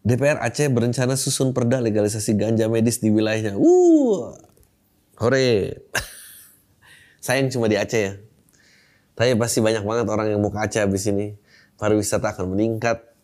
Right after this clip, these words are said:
Eh, dia akan, ya emang harus,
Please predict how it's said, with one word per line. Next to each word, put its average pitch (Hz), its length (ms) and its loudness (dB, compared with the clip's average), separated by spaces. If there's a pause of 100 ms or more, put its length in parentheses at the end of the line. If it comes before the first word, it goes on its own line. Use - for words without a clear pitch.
(360)
Eh, 82 400 -4 (1160)
dia 139 240 2
akan, 107 480 -4 (680)
ya 135 240 -2
emang 127 220 -2
harus, 123 400 -4